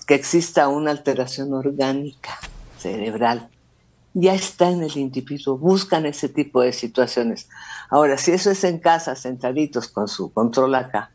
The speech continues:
imagínate cuando lo viven plenamente, al aire libre, cuando pueden proyectar tal vez una imagen que vivieron durante el juego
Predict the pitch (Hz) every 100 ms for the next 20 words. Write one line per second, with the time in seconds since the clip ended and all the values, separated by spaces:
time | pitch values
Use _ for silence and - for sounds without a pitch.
0 | _ _ 131 139 135 170 180 180 185 185
1 | 120 123 127 127 117 170 151 131 131 -
2 | 139 139 139 127 123 123 - - _ _
3 | 123 131 139 135 135 127 131 131 117 -
4 | _ _ _ _ _ 139 147 143 147 170
5 | 175 180 139 135 131 131 - 165 175 -
6 | _ _ 156 160 160 160 - 165 165 160
7 | 143 - _ _ 156 156 175 175 - 302
8 | _ - _ 139 127 131 131 160 170 156
9 | 139 123 120 131 131 170 175 254 -